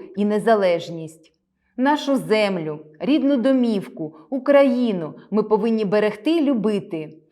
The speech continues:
Як писав Володимир Сосюра: "Любіть Україну, як сонце любіть, як вітер і трави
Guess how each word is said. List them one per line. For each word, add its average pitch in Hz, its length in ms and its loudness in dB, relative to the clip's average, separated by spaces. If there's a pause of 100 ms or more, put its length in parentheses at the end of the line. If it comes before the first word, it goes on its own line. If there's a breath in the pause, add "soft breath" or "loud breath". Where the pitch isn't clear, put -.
(180 soft breath)
Як 392 340 -2
писав 311 580 0
Володимир 208 680 0
Сосюра: 175 760 -6 (540 soft breath)
"Любіть 311 540 2
Україну, 214 840 -2 (180)
як 330 260 0 (120)
сонце 185 420 -2
любіть, 160 420 -10 (340 soft breath)
як 285 300 2
вітер 233 600 -2
і 254 60 -2
трави 247 540 2